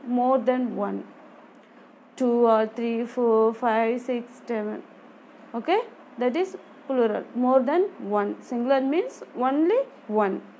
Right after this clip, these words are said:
Now let's go for the exercise. In first exercise, they are giving one rules. We have read the word leaves.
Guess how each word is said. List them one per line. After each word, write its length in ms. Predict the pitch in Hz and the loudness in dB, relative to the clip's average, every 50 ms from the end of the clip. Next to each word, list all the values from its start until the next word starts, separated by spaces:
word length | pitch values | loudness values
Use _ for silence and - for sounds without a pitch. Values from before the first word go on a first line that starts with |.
| - - - - - - - - - - - - - - - | -20 -20 -20 -20 -20 -20 -20 -20 -20 -20 -20 -20 -12 -2 4
Now 280 | 381 381 370 381 415 453 440 | 6 8 8 8 8 6 4
let's 240 | 349 320 311 - 262 | 2 2 0 -2 -2
go 200 | 247 294 285 294 | 0 2 2 2
for 180 | - 302 262 | 2 -2 -2
the 240 | 226 214 254 330 466 - - - - - | -2 -2 -2 -2 -2 -4 -8 -18 -12 -4
exercise. 800 | - 233 226 226 - 233 208 - 226 208 226 285 349 - - - - - - - - - - - - | -2 -2 -2 0 -2 -4 -4 -2 -4 -2 -2 -2 -4 -6 -8 -16 -20 -20 -20 -20 -20 -20 -20 -14 -6
In 200 | - 330 339 349 | -2 0 0 0
first 360 | 330 - 403 403 403 - - - | 2 4 4 4 4 2 -4 0
exercise, 760 | 415 381 339 294 - 269 240 240 254 254 240 240 285 285 - - - | 0 0 0 0 0 -2 -2 0 2 0 2 2 0 -4 -8 -12 -8
they 140 | 226 208 254 | -2 0 0
are 80 | 240 240 | 0 0
giving 500 | 220 247 262 254 240 262 269 311 330 339 - - - - - | 0 -2 -2 -2 -2 0 0 -2 -2 -2 -6 -16 -18 -2 4
one 320 | - 254 247 240 233 226 | 4 6 6 4 2 0
rules. 380 | 190 208 208 196 196 196 - - - - - - - - - - - - - - - _ _ - - - - - - - - - - - - - - - - | 0 0 0 0 -2 -4 -10 -16 -20 -20 -20 -20 -20 -20 -20 -20 -20 -20 -20 -20 -20 _ _ -20 -20 -20 -20 -20 -20 -20 -20 -20 -20 -20 -20 -20 -20 -14 -4
We 180 | 285 285 359 415 | 2 4 4 6
have 300 | - 359 359 359 392 320 | 6 6 6 6 4 4
read 320 | 277 277 339 359 370 294 | 2 0 0 0 0 0
the 100 | 277 311 | 0 0
word 640 | 269 220 208 208 208 214 233 247 247 226 226 262 311 302 - - - - - - | 0 -2 -4 -8 -6 -4 0 0 2 2 2 2 0 -2 -6 -16 -20 -20 -14 -6
leaves. 600 | 220 226 226 233 233 254 254 247 240 254 - - | -4 -2 0 2 2 4 4 2 2 0 -4 -10